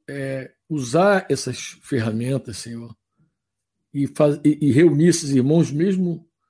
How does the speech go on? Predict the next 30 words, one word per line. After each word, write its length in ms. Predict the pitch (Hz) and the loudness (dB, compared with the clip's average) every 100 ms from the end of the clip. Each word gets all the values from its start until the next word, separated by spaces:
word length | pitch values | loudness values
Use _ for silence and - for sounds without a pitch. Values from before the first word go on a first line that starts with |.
| _ _ | _ _
de 100 | 135 | -16
forma 440 | - 165 175 156 | -4 0 2 2
remota, 840 | 131 151 135 147 180 175 - 110 - _ _ _ _ | 0 -2 -2 -2 -2 -4 -10 -18 -18 _ _ _ _
reunir 560 | 143 143 143 175 175 _ _ _ _ - | -8 -4 -2 -2 -2 _ _ _ _ -16
essa 180 | 127 151 | -8 -8
quantidade 760 | - 175 170 135 151 190 165 | -2 -4 -4 -4 0 0 -2
de 60 | 170 | -6
pessoas 560 | 160 135 - 165 180 170 | -6 -6 -6 0 0 -2
que 60 | |
estão 320 | - - 175 170 | -12 -8 -6 -4
aí 200 | 151 165 | -4 -6
em 40 | |
suas 320 | 165 160 143 | -8 -12 -12
casas, 880 | - 147 156 165 147 147 143 - - _ _ _ _ _ _ _ _ _ | -12 -10 -8 -8 -8 -12 -14 -16 -20 _ _ _ _ _ _ _ _ _
é, 720 | 151 143 143 139 135 131 127 123 _ _ _ _ | -4 -2 -2 -4 -6 -8 -12 -18 _ _ _ _
conectados, 960 | - 359 - - 196 214 175 143 - - | -2 -2 -2 -2 0 2 0 -4 -8 -10
não 180 | 175 302 | -10 -8
só 240 | - - 226 | -6 -4 -2
conosco, 520 | 202 165 185 175 175 | 0 4 4 4 0
mas 140 | 165 | -4
conectados 560 | 165 190 190 - 202 185 | -2 -4 -4 -2 -2 -2
com 120 | - | -8
o 60 | 165 | -2
Teu 120 | 185 | -2
Espírito 640 | 170 - 175 202 202 220 | -2 -10 -6 -6 -6 -6
e 100 | 196 | -6
com 140 | - | -2
a 60 | 196 | -2
palavra, 680 | 196 233 160 180 196 123 117 | 0 0 4 4 4 0 -8
Senhor, 500 | - 123 123 139 | -10 -14 -12 -14